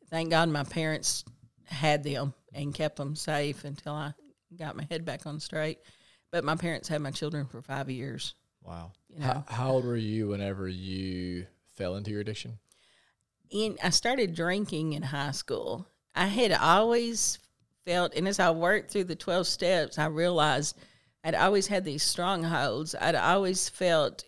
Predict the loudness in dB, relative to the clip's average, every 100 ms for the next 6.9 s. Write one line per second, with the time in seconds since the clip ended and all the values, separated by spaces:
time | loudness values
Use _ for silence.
0 | _ -2 0 2 2 4 4 4 2 0
1 | -4 -8 -4 0 2 0 -4 -6 -4 -6
2 | -4 -4 -4 0 0 0 -2 0 0 0
3 | 0 0 0 -2 -4 -6 -4 -2 -2 0
4 | -2 0 -4 -4 -4 -4 -2 -2 -4 -6
5 | -14 -14 -14 -8 0 2 4 2 2 4
6 | 4 4 2 0 -2 0 2 2 0